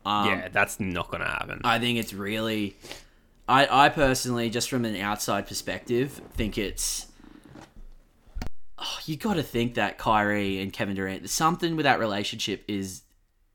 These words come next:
Speaker 1: there's a fracture in that. Like, I'd be stunned. Like, if Kevin Durant's as best, as close with him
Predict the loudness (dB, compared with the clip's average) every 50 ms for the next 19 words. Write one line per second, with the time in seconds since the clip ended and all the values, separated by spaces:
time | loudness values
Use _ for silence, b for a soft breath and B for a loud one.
0 | _ _ _ _ _ _ _ _ _ _ -2 0 0 0 -2 0 0 0 0 0
1 | -2 -4 -2 -4 -6 -6 -8 -10 -12 -14 _ -2 0 0 2 4 8 8 8 8
2 | 6 2 -2 -2 -2 0 2 4 4 4 2 0 -2 -6 b b b b b b
3 | b b b b -4 -2 -2 -2 0 2 4 4 4 2 2 2 2 0 -2 -4
4 | -6 -4 -2 -2 -2 0 0 0 0 0 -2 -2 0 2 4 4 4 2 0 -4
5 | -2 0 0 0 0 -2 -2 -2 0 0 0 0 0 -2